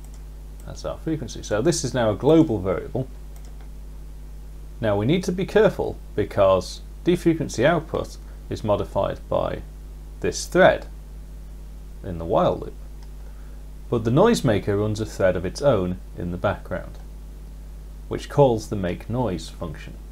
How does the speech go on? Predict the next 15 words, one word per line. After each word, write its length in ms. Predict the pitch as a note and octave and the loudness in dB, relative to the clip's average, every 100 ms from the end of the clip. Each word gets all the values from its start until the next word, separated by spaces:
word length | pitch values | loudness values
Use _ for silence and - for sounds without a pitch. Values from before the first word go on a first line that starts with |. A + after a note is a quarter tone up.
| - - | -14 -14
So 240 | - A2+ | -2 0
just 340 | D3 - A3 - | 0 -2 -2 0
in 100 | F#3 | -2
case, 460 | - - - - | 0 0 -2 -6
we're 120 | A2+ A2+ | -4 2
going 280 | A2 G#2 | 2 2
to 280 | F2+ G2+ G2 - - - - - - | 2 2 2 0 -10 -14 -14 -12 -2
make 280 | A#2 A#2 - | 2 2 2
this 340 | D2 - - - - - - - - | 0 0 -2 -4 -10 -14 -14 -14 -12
atomic. 460 | - C2+ - - - - - - - - - - - - - - - - - - - - - - - - - - - - - | -6 -4 -6 -8 -12 -14 -14 -14 -14 -14 -14 -14 -14 -14 -14 -14 -14 -12 -12 -12 -12 -12 -14 -14 -14 -14 -14 -14 -14 -6 2
If 160 | E3+ | 2
the 80 | - | 2
key 260 | G2+ A2+ F#2 | -2 2 2
is 120 | D2+ | 0
pressed, 500 | - G2+ D3 - - | 2 4 6 4 -2